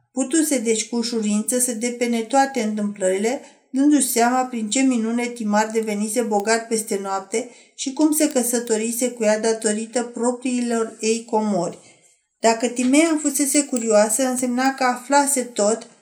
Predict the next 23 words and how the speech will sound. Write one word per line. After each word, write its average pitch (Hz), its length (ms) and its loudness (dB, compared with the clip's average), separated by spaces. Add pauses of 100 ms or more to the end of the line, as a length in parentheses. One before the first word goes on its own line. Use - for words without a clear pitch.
(260)
și, - 160 -2
în 240 120 2
cazul 285 380 4
acesta, 254 520 2
nu 277 100 2
mai 277 200 4
avea 269 200 2
decât 262 260 -2
dispreț 254 520 0
pentru 190 400 -8
soțul 180 460 -6
ei. - 280 -10 (280)
Oare 226 240 2
cuvintele 285 640 2
scrisorii 254 760 0
și 208 220 -2
trimiterea 247 680 0
cheii 226 320 0
nu 214 140 0
dovedeau 208 540 4
tocmai 208 400 0
acest 190 280 -2
dispreț? 269 580 -2